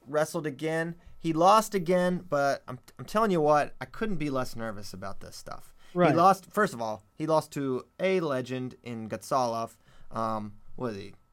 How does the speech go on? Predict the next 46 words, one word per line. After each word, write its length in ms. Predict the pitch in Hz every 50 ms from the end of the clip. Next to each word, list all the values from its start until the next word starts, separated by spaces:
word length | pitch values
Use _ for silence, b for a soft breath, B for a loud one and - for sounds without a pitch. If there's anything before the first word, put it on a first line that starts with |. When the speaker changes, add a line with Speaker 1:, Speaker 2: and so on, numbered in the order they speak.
| _ - -
Speaker 1:
Multiple 720 | 131 139 147 156 151 151 160 135 127 131 131 127 123 120 113
world 260 | 120 127 127 131 123
and 80 | 117
Olympic 320 | 110 113 117 113 101 110 101
champion, 560 | - - 101 101 101 101 104 101 101 104 101
six, 340 | - - - 120 - - - -
eight 240 | 107 110 107 -
time, 340 | - 113 101 101 101 101 101
I 120 | 98 101 104
forget 420 | - - 95 101 101 92 - -
now. 300 | - 92 85 58 - b b b b b b b
But 280 | - 139 139 120 - - - _ _ _ _
he 160 | - 190 190
won 220 | 170 160 170 160 151
a 80 | 147
lot. 280 | 135 131 123 127 135 -
He 120 | 135 151
actually 300 | 165 196 202 - - 147
beat 260 | 120 - 151 170 156 -
Snyder 520 | - 135 123 117 113 113 110 113 113 107 _ _ _
a 60 | -
couple 220 | - 127 - 127
years 180 | 127 127 127 113
ago, 220 | 113 113 110 113 - _
beat 160 | - 127 127 123
the 80 | 107
Streets. 600 | 101 - - - 123 123 117 107 98 - - - - b b b b b b b b
Um, 380 | - 131 131 127 127 123 123 - - - - - - - - - _ - _ _ _ _ -
and 580 | 160 180 190 196 196 196 190 190 185 175 - - - - - - - - - - -
if 180 | 165 175 - 190
you 80 | 190
haven't 240 | 190 247 302 302 269
got 140 | 240 226 233
to 60 | 202
watch 240 | 190 185 185 180 -
the 60 | -
match, 320 | 165 165 160 156 147 - -
we're 80 | 170
gonna 120 | 165 175 170
put 180 | 170 170 160
it 60 | 156 151
up 140 | 147 -
on 100 | 139 123
Flow 280 | 120 - 139 139 135 127
here 140 | 120 120 110
shortly. 680 | - - - 151 160 151 131 - - 85 80 80 110